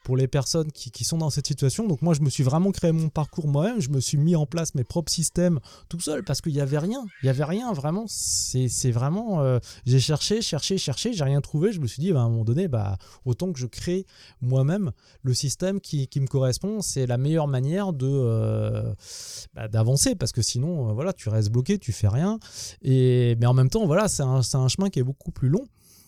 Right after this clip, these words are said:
Parce que, euh, quand tu pars de zéro, que tu dois tout mettre en place, bah, évidemment, euh, ça prend, ça prend un certain temps.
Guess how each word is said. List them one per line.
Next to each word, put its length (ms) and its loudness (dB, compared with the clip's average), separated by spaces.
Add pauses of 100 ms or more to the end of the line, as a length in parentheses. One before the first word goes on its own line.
(140)
Parce 200 -2
que, 100 -4
euh, 560 2
quand 140 -2
tu 160 -2
pars 180 0
de 100 2
zéro, 360 2
que 100 -10
tu 140 -6
dois 180 2
tout 160 -2
mettre 240 4
en 60 -2
place, 320 -2
bah, 120 4
évidemment, 600 4
euh, 420 0
ça 220 -4
prend, 440 -4
ça 160 -6
prend 200 -6
un 20 0
certain 320 -4
temps. 200 -6